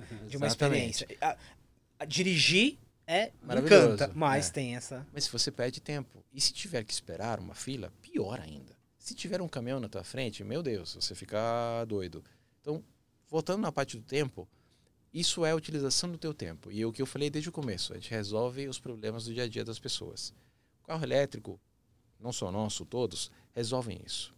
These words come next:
Speaker 1: Então, é, pro futuro, o design, é, não pelo desenho da carroceria, mas o desenho utilizando a tecnologia para que o carro seja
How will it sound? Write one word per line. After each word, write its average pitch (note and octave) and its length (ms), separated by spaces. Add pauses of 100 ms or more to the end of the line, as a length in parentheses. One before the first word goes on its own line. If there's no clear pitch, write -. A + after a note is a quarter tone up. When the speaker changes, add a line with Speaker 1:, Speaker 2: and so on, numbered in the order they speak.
(460)
Speaker 1:
Então, A#2 340 (200)
é, F#2+ 280 (320)
pro F#3 120
futuro, C#3 480
o G2+ 60
design, A#2+ 680 (760)
é, G2 240
não C3+ 260
pelo C3 240
desenho A2 680
da G#2+ 140
carroceria, G#2+ 680
mas G2 160
o G2 60
desenho G#2+ 580 (340)
utilizando A2+ 440
a - 20
tecnologia G#2 640
para G#2 220
que G2+ 220 (300)
o G#2 80
carro C3 260
seja G#2 580